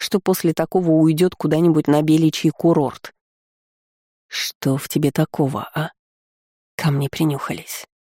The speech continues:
Точно принюхались. И глаза такие, ошалевшие, красивые. Ну, симпатичная мордашка. Лицо как будто знакомое. Нет, не видел тебя.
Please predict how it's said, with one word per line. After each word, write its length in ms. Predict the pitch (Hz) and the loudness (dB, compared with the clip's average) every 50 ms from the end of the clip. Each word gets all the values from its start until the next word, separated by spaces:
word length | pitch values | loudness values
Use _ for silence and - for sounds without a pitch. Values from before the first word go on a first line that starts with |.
| _ _ _ _ _ | _ _ _ _ _
Точно 380 | - 226 196 - - - 160 | -2 -2 -2 -2 -2 -2 -2
принюхались. 680 | - 214 220 233 233 185 - - 156 - - - - - - _ _ _ _ _ _ _ _ _ | 2 4 4 6 4 4 2 -2 -8 -10 -12 -14 -16 -18 -18 _ _ _ _ _ _ _ _ _
И 80 | - 170 | 0 0
глаза 340 | 151 147 139 139 139 170 180 | 2 2 0 0 0 0 -2
такие, 440 | - 151 - - - 127 131 - - _ _ _ _ _ _ _ | -2 -6 -6 -8 -12 -12 -12 -14 -18 _ _ _ _ _ _ _
ошалевшие, 840 | - - - - 135 131 135 131 156 160 - - - - - - - - _ | -8 -6 -4 -4 -4 -4 -2 -4 -4 -4 -4 -6 -8 -8 -10 -12 -14 -16 _
красивые. 760 | - - - - - - - - 139 143 - - - _ _ _ _ _ _ _ _ _ _ _ _ _ _ _ _ _ _ _ _ _ | -14 -12 -10 -10 -10 -12 -12 -14 -14 -16 -18 -20 -20 _ _ _ _ _ _ _ _ _ _ _ _ _ _ _ _ _ _ _ _ _
Ну, 260 | 143 135 156 - 151 156 | -6 -4 -2 -2 -2 -2
симпатичная 920 | - - 170 156 156 - - 170 - - - 180 - - - - 147 139 | -2 0 0 0 2 2 0 -2 -2 -2 -4 -4 -4 -4 -2 0 0 2
мордашка. 760 | 143 139 147 147 147 151 147 127 101 - - - - - - _ _ _ _ _ _ _ _ _ _ _ _ | 2 2 0 0 -2 -2 -4 -4 -6 -8 -10 -10 -12 -18 -20 _ _ _ _ _ _ _ _ _ _ _ _
Лицо 540 | 135 127 127 - - - - - 151 143 - | -6 -6 -4 -6 -8 -12 -6 -2 -2 -2 -2
как 180 | - 143 139 | -2 -4 -2
будто 360 | 156 143 156 - - - 143 | 0 -2 -2 -2 -2 -2 -2
знакомое. 680 | 143 147 139 135 - - - 143 127 127 - - - _ _ _ _ _ _ _ _ _ | 0 0 -2 -4 -4 -4 -6 -6 -6 -8 -10 -14 -16 _ _ _ _ _ _ _ _ _
Нет, 440 | - 156 180 190 151 - - - - - | 2 4 4 4 2 -2 -8 -12 -2 2
не 220 | 143 147 147 160 | 2 4 4 4
видел 320 | 202 208 170 147 131 139 | 4 4 2 0 -4 -4
тебя. 360 | - - - 143 101 - - | -8 -6 -6 -6 -6 -6 -12